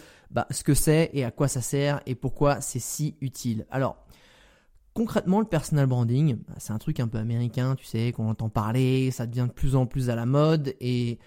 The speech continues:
euh, bah, vu que c'est un terme américain, j'avais vraiment envie aussi de le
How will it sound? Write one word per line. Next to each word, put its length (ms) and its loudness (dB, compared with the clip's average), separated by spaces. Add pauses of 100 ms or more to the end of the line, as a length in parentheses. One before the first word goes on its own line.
(420)
euh, 160 -4
bah, 280 -4
vu 180 4
que 60 0
c'est 100 4
un 80 4
terme 160 2
américain, 500 4
j'avais 180 2
vraiment 360 4
envie 200 2
aussi 280 -2
de 100 0
le 340 2